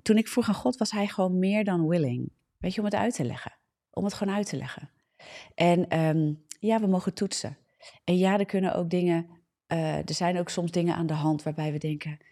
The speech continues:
"Ik weet niet, is het, is het inderdaad van God? Moet het, moet het nou allemaal zo?" Right? En, eh, ik zie Werner ook, eh, hier in de, eh,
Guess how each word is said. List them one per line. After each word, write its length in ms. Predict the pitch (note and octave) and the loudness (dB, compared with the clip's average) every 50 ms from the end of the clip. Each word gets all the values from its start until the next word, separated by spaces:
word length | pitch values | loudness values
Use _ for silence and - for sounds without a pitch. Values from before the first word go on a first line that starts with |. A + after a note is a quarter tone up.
| - - _ _ _ | -20 -20 _ _ _
"Ik 160 | - G#3 - | -14 -6 -4
weet 140 | G3+ G3+ - | -4 0 2
niet, 200 | D3 C3 - - | 0 0 0 -4
is 120 | - - | -6 -4
het, 260 | A3 A3+ - - - - | -4 -4 -4 -6 -6 -6
is 140 | G#3+ - | -6 -4
het 140 | - B3 - | -4 -4 -2
inderdaad 360 | C4+ C#4 C4 - G#3+ G#3 - | -2 -2 0 0 -2 -2 -2
van 100 | - A3 | -4 -6
God? 400 | - - - C#3 D#3+ - - - _ _ _ _ _ _ _ | -6 -4 -4 -4 -4 -4 -8 -16 _ _ _ _ _ _ _
Moet 100 | - G#3 | -2 0
het, 100 | - E3+ | 2 2
moet 160 | E3+ F#3 G#3+ | 2 2 2
het 80 | A#3 G#3 | 2 2
nou 120 | G3+ F#3 | 2 0
allemaal 180 | F3 F3 F3 E3+ | 0 0 0 -2
zo?" 320 | - D3 - - - D#3+ - _ _ _ _ _ _ _ _ _ | -4 -4 -4 -6 -6 -10 -14 _ _ _ _ _ _ _ _ _
Right? 340 | B2+ D3 E3+ A3 - - - _ _ - - - - - - - | 0 0 0 -2 -4 -10 -16 _ _ -20 -20 -20 -20 -20 -10 -2
En, 280 | - D#3+ D#3 D#3 D#3 | 2 4 6 6 6
eh, 280 | D#3 D3+ D3 C#3+ C#3+ C#3 | 6 4 4 2 2 0
ik 100 | D3 - | 0 2
zie 160 | - D#3+ D3+ | 2 2 4
Werner 500 | C#3+ D#3 E3 E3+ E3+ E3+ D#3 D3+ D3 C#3+ | 6 4 4 4 4 4 4 4 4 4
ook, 180 | D3 C#3+ - - | 2 2 0 0
eh, 180 | C#3 C3+ B2+ | 0 0 0
hier 300 | C3 D3+ D#3+ D#3+ D#3+ D#3+ | 0 2 4 4 4 4
in 160 | - D#3+ D#3 | 4 2 4
de, 60 | D3 C#3+ C3+ C3+ C3 B2+ B2+ B2 - - - - - - | 4 4 4 4 2 0 0 0 0 -2 -4 -6 -8 -8
eh, 320 | - D#3 D3+ - D#3 D#3+ | -6 -4 -4 -2 -2 -4